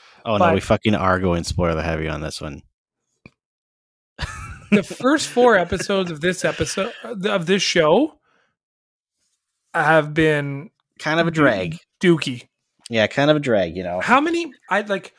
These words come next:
Speaker 2: I'd be curious to look it up, but how many present day minutes of Boba Fett are we, uh, are we at? Are we even at, like,
Speaker 1: Oh.
Speaker 2: forty minutes?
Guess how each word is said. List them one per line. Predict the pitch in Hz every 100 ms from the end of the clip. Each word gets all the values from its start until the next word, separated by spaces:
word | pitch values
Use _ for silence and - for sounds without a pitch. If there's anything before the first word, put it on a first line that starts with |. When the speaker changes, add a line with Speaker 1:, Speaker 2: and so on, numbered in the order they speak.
| _ _ _ _ _ -
Speaker 2:
I'd | 196 190
be | 196
curious | - 220 233 226
to | 226
look | 190 170
it | 180
up, | 135 - _ _ _ _ _ _ _ _ _ _ -
but | 180 202 180 170
how | - - - 220 285
many | 311 285
present | 196 - 214 220 240 240
day | 196 202
minutes | 170 180 165 160
of | 143
Boba | 165 165 156
Fett | - 127 - -
are | 156
we, | 147 160
uh, | 170 175 180 _ _
are | 180
we | 165 160
at? | 143 123 - - _ _ _
Are | 175 170
we | 220
even | 226 156
at, | 113
like, | 98
Speaker 1:
Oh. | 92 87
Speaker 2:
forty | 175 185
minutes? | 160 151 233 -